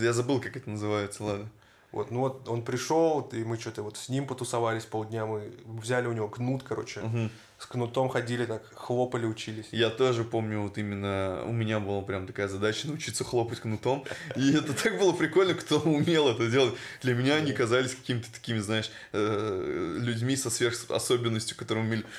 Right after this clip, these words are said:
Speaker 1: хлопнуть кнутом, как будто бы у меня сразу в голове этот Зорро представлялся.
Speaker 2: Ну да, да, да, вот. И еще, знаешь, вот эти вот фильмы, они как-то там по-другому вообще смотрелись, когда ты в деревне,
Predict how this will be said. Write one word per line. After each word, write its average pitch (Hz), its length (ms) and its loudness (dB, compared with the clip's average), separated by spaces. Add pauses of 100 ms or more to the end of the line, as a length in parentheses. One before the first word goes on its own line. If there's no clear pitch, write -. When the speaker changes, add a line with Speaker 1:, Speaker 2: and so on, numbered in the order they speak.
(120)
Speaker 1:
хлопнуть 120 480 2
кнутом, 120 480 -2
как 95 140 -8
будто 98 180 -8
бы 98 160 -2 (300)
у 104 40 -6
меня 104 140 0
сразу 101 300 0
в 95 40 -4
голове 104 280 4
этот 92 220 -4
Зорро 107 440 2
представлялся. - 800 -2 (420)
Speaker 2:
Ну 131 160 2
да, 147 180 4
да, 127 120 2
да, 120 180 0
вот. 110 280 -2
И 113 220 -4 (240)
еще, 127 180 2
знаешь, 165 180 2
вот 139 120 -4
эти 143 160 0
вот 127 120 0
фильмы, 180 320 -2
они 127 180 0
как-то 127 240 -4
там 127 200 -2
по-другому 147 480 2
вообще 117 220 -2
смотрелись, 113 520 -4
когда 117 200 -2
ты 120 120 -2
в 113 40 -6
деревне, 147 440 2